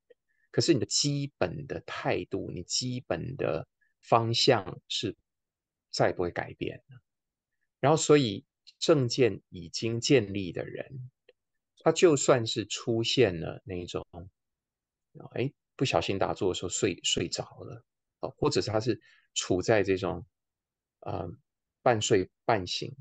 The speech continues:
当中，他会发现到他的整体的趋向仍然是向着解脱的。他，他，那个佛经里面形容就是说，已经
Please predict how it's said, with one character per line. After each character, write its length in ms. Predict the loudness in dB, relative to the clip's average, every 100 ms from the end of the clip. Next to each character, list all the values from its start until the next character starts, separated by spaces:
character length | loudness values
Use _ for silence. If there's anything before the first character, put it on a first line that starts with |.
| -6
当 200 | -6 -6
中， 340 | -8 -8 -8 -16 _ _ _ _ _ _ _ _ _ _
他 140 | -4
会 120 | 2 2
发 340 | 4 4 4
现 260 | 6 4 6
到 140 | 2
他 160 | 2 2
的 120 | 0 0
整 560 | 4 4 4 -2 -6
体 400 | -8 -8 -8 -10 -2
的 340 | 0 0 -2 _ _ _ _ _ _ _ _ _ _ _ _ _
趋 420 | -4 -2 2 2
向 420 | 2 4 4 4 -2
仍 400 | -12 2 4 6
然 280 | 4 4 0
是 160 | 2 0
向 300 | 2 -2 -2
着 80 | -10
解 260 | -8 -10 -10
脱 260 | -10 -10
的。 80 | -18 _ _ _ _ _ _
他， 120 | -4 -4
他， 260 | -2 -6 -6 _ _ _ _
那 140 | 2
个 60 | 6
佛 180 | 6
经 160 | 6 4
里 60 | 4
面 140 | 2
形 280 | 2 0 2
容 160 | 0
就 80 | -2
是 60 | -4
说， 260 | 0 0 0
已 120 | -6
经 360 | -4 -2 -2